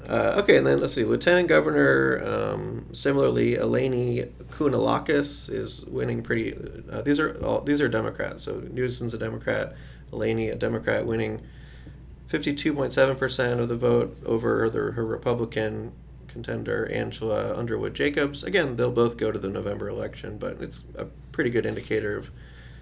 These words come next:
who's likely to win with some of these. Similarly, Secretary of State Shirley Weber at fifty-nine percent right now. And this is as of June sixteenth. That's, today is June sixteenth when we're recording this. This will actually come out on, I think,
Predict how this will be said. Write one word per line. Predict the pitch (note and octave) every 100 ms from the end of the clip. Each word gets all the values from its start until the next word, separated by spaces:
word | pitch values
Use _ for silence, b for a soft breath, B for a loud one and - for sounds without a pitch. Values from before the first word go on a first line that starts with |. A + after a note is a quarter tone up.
| B B
who's | - C#3 A#2 -
likely | A2 A#2+
to | A2
win | G#2+ A2+ A2+
with | G#2+ -
some | A#2 G#2+
of |
these. | A#2+ C3+ C3 - -
Similarly, | - D3 C#3 B2+ A#2+
Secretary | A#2+ A#2+ C#3 A2
of | G#2
State | - F3 E3+
Shirley | - D3 C3
Weber | B2 B2 A#2+ A#2 A#2 - B B B B B B -
at | A2+
fifty-nine | - A#2+ B2 A#2 B2
percent | B2 A#2+ A#2+ A#2
right | A2+ A2+
now. | A2+ A2+ A#2+
And | A#2
this | B2+
is | A#2+
as | A2+ A#2 A#2+ A#2
of | A2+ A2 G#2 A2+
June | A2+ A#2+ A2+ A2+ - - - -
sixteenth. | - - A#2 - - A#2+ D#3+ -
That's, | - A2 - - - - -
today | B2 A#2+ A2+
is | A2+ G#2 - F#2+
June | - B2 A2+
sixteenth | A2 G2 - G#2+ -
when | G#2+
we're |
recording | G#2 G2+ B2 A2+ G#2+
this. | G#2+ - - B B B B B
This | - B2+
will | B2+
actually | A2 - G#2
come | G#2+ G#2+
out | G#2+ G#2
on, | G2
I | G2+
think, | F2+ C3